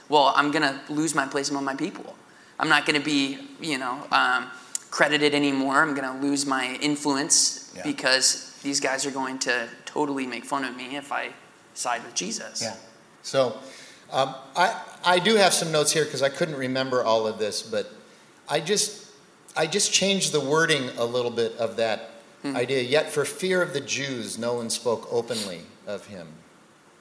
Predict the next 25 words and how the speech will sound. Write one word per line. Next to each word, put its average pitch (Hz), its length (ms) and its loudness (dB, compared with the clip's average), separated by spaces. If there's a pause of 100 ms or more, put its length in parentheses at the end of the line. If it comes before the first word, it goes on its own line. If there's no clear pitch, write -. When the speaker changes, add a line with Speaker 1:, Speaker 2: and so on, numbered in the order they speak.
(920)
Speaker 2:
Yet 156 200 4
for 156 140 0
fear 160 640 2
of 135 440 0
the 143 100 2
highly 143 400 2
educated 123 640 -6
academics 107 920 -6 (1300)
in 110 140 -6
our 92 120 -6
context. - 720 -14 (800)
Yet 147 240 4
for 147 140 2
fear 165 340 4
of 139 120 0
the 135 80 0
culture. - 480 -2 (1700)
Yet 147 220 4
for 143 120 -2
fear 165 320 4
of 139 120 2
the 135 80 2
social 143 360 2
media 139 400 0
mob. 82 360 -6